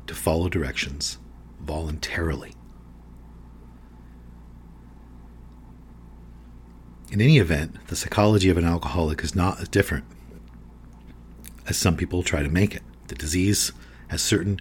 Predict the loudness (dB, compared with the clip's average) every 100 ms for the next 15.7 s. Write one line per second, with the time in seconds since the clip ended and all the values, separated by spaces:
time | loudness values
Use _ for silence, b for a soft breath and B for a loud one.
0 | -8 -2 0 0 -2 -2 0 0 -4 -8
1 | -10 -4 -2 -2 -8 -12 -16 -8 -4 -4
2 | -2 0 0 0 -4 -2 2 2 2 -4
3 | -10 -20 -14 -8 2 4 4 2 0 0
4 | 0 -6 -18 B B B B B B B
5 | B B B B B B 0 2 2 2
6 | 2 2 0 -6 -20 -20 -20 -20 -20 -20
7 | -20 -20 -20 -20 -20 -20 -20 -10 -4 -4
8 | -2 -4 0 2 4 2 -2 -18 -20 -2
9 | 0 0 0 4 4 4 -2 -4 -10 -4
10 | -2 0 -2 -2 0 -2 -2 -4 -2 0
11 | 0 -2 -4 -4 0 0 0 -6 -10 -14
12 | -14 -20 -20 B B B B B B B
13 | -20 -6 -2 2 4 6 4 0 -2 -2
14 | -6 -6 -8 -6 -6 -2 0 0 2 4
15 | 6 6 6 4 2 -2 -10